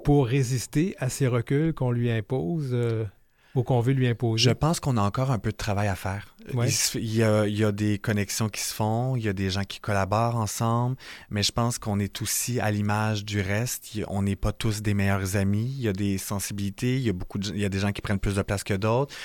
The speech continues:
Speaker 2: Je pense qu'on est nous-mêmes aussi en ce moment en train de se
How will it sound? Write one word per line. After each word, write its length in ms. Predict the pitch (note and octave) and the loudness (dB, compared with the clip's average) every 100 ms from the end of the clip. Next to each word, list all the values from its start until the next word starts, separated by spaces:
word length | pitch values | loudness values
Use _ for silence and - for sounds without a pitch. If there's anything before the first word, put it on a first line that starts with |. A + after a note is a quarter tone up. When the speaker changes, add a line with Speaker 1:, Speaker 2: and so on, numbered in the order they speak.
| - | -10
Speaker 2:
Je 60 | - | -4
pense 180 | C#3+ - | -2 0
qu'on 140 | B2 | 0
est 100 | G#2 | 2
nous-mêmes 540 | A2+ B2+ C3+ C3 C3+ B2+ | 2 2 4 4 2 2
aussi 280 | G#2 - B2 | -2 -2 -2
en 60 | |
ce 80 | A#2+ | 0
moment 300 | A2 A2 A#2+ G#2 | 0 0 0 -2
en 40 | |
train 180 | G2 G#2+ | -4 -6
de 60 | |
se 140 | - | -4